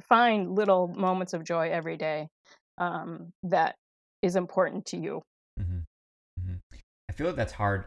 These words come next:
Speaker 2: I, I, that some, personally, that's something I struggle with. You know, you get caught up in
Speaker 1: Yeah.
Speaker 2: all the other stressors,
Speaker 1: Yeah.
Speaker 2: and you can really let that weigh you down.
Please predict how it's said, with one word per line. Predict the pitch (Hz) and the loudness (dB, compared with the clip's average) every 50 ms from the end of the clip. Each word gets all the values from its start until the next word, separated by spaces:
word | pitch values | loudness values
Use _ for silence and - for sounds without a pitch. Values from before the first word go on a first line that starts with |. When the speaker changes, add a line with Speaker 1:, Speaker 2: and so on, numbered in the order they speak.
| - - | -10 -10
Speaker 2:
I, | 98 101 | -8 -6
I, | 110 - - 104 113 113 92 - - | -6 -6 -6 -6 -6 -6 -8 -10 -14
that | - - - - | -14 -14 -14 -14
some, | - - 123 123 120 - _ _ _ _ _ _ _ _ _ _ _ _ _ _ _ | -10 -8 -8 -8 -8 -12 _ _ _ _ _ _ _ _ _ _ _ _ _ _ _
personally, | - - 135 139 151 - - 123 110 104 104 104 | -10 -6 -6 -6 -6 -6 -8 -6 -6 -4 -4 -4
that's | 101 104 - - | -6 -8 -8 -8
something | - 107 98 101 98 - - _ - | -8 -8 -6 -8 -8 -10 -14 _ -10
I | 95 98 107 | -8 -6 -6
struggle | 110 - - - 107 101 101 104 | -6 -6 -8 -6 -4 -4 -2 -2
with. | 98 101 101 98 - | -2 -2 -4 -4 -4
You | 104 | -4
know, | 101 101 | -4 -2
you | 98 104 | -2 -2
get | 104 - - | -4 -4 -6
caught | - - 110 107 107 107 - | -8 -6 -4 -2 -4 -4 -4
up | - 98 107 107 - - - - _ _ _ - | -4 -4 -4 -4 -8 -12 -16 -16 _ _ _ -16
in | 165 160 | -10 -6
Speaker 1:
Yeah. | 160 156 160 160 | -2 -2 -2 -2
Speaker 2:
all | 147 120 123 120 117 101 | -2 -2 -2 -2 -2 -2
the | 110 104 - - - | -6 -8 -8 -8 -6
other | 110 113 107 104 107 98 | -4 -4 -4 -2 -4 -4
stressors, | 95 - - - - 107 104 110 - - 98 90 90 92 87 - | -4 -6 -8 -6 -4 -2 -2 -4 -4 -4 -4 -2 -2 -4 -4 -6
Speaker 1:
Yeah. | 165 160 160 156 156 156 - - _ - | -8 -6 -4 -2 -2 -2 -4 -6 _ -4
Speaker 2:
and | 117 110 104 104 101 101 | -2 0 2 2 2 0
you | 107 101 | 0 -2
can | - - 110 | -2 -2 -2
really | 104 110 120 113 104 | 0 0 0 0 0
let | 98 98 104 104 - - | 2 2 0 0 0 -2
that | 104 101 95 90 85 - - _ _ _ _ _ _ _ - | -2 0 0 0 -2 -6 -12 _ _ _ _ _ _ _ -4
weigh | 110 92 90 98 | -2 0 2 2
you | 98 92 85 | 2 2 0
down. | 80 82 80 80 80 78 78 | -2 -2 -4 -4 -4 -4 -6